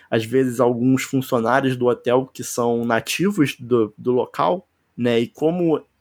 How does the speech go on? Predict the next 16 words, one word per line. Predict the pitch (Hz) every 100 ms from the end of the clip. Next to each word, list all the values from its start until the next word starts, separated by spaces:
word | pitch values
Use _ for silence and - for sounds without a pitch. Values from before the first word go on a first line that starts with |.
| -
essa, | 139 143 -
esse | -
contraste | - 147 131 135 135 185 - - 143
de | 127
formas | 120 - 139 151 139 127
de |
pensar | 127 131 123 - 143 151 135
e | 127
de | 117 123 117
realidades | 123 127 127 123 143 139 127
em |
que | 127
são | - 127 117
vividas | 120 110 143 135 117
essas | 110 113
vidas, | 107 139 135 120 -